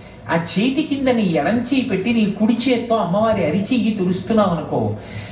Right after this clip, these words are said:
మెత్తటి అమ్మవారి చేతిని తుడుస్తున్నప్పుడు నీకు ఎంత అనుభూతి కలిగి రోమాంచితమవుతుంది.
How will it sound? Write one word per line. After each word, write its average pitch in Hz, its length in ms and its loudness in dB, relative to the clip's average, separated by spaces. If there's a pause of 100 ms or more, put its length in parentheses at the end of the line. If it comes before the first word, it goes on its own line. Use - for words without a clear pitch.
(140)
మెత్తటి 170 840 0
అమ్మవారి 208 560 0
చేతిని 202 600 -2
తుడుస్తున్నప్పుడు 208 800 2
నీకు 180 280 2
ఎంత 139 480 2
అనుభూతి 185 680 2
కలిగి 190 400 0
రోమాంచితమవుతుంది. 190 1120 -2